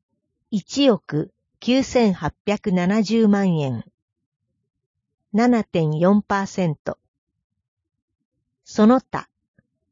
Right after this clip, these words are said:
五千九百七十六万六千円。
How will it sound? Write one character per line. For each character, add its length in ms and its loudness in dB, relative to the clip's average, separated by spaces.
五 160 0
千 320 2
九 300 0
百 300 -4
七 320 0
十 260 0
六 280 -2
万 380 -2
六 240 -6
千 400 0
円。 300 -4